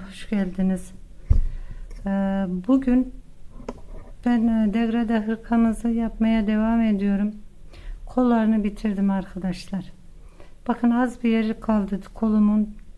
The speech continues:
Dikişini göstermek için bıraktım bunu size. Şu şekilde göstermek istiyorum arkadaşlar. Bakın.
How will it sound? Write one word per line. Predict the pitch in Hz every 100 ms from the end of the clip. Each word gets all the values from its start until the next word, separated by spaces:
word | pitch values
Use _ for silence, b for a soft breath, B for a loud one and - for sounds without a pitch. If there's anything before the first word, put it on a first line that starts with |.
| -
Dikişini | - - - 226 214
göstermek | 214 202 - 214 214 208
için | - - 220
bıraktım | 196 196 190 - 196
bunu | 190 196
size. | - - 185 190 180 - b b b b b b b b - - - - - - - - - - - -
Şu | - -
şekilde | - 247 226 226
göstermek | 214 220 202 - 220 214 202
istiyorum | - - 208 202 190
arkadaşlar. | 196 185 - 190 180 - 202 190
Bakın. | 208 208 185